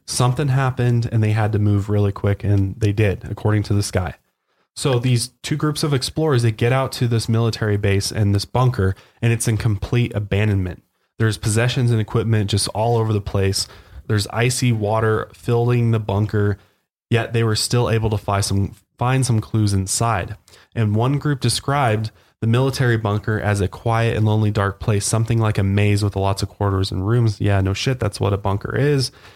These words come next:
A book was found that contained a log of messages sent by U V B seventy-six.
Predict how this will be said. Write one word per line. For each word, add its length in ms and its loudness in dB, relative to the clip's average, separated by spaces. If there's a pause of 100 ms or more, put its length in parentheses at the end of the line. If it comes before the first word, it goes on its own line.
(160)
A 100 2
book 280 -2
was 180 0
found 580 0 (340)
that 180 0
contained 560 0
a 120 2
log 380 0
of 140 -2
messages 580 0
sent 540 -2
by 340 -4 (420)
U 180 2
V 200 2
B 160 0
seventy-six. 760 -2